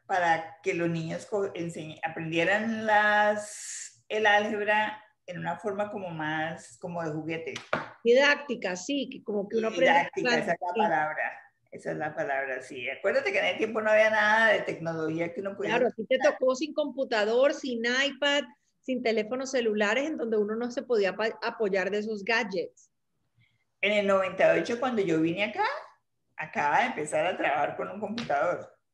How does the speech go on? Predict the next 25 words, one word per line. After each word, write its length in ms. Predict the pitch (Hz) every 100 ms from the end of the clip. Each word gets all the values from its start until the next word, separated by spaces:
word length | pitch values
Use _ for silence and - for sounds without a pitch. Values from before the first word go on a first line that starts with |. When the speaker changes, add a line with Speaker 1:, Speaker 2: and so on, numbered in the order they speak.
| -
Speaker 2:
Ujú. 340 | 180 185 180 - _
Speaker 1:
Teléfono 480 | - 285 - 269 269
no 60 | 196
existía. 540 | 185 - 196 - - 370 - - - _
<laughs> 420 | - - - - -
Nada 340 | 185 202 208
de 60 | 196
eso 80 | 269
existía, 600 | - - 214 - - -
sí. 380 | - 156 - - _ _ _
Speaker 2:
Valesca, 380 | 233 226 254 302
¿qué 80 | 302
es 60 | 269
lo 80 | 277
que 100 | 302
más 160 | 254
recuerdas 720 | 247 254 269 269 262 277 254
del 220 | 262 254
colegio? 960 | 254 214 220 233 214 240 220 226 226 220
Si 280 | 214 226 202
era 160 | 196
su 120 | 226 226
staff, 580 | - - 220 220 214
si 260 | 214 233 208
era, 360 | 202 202 208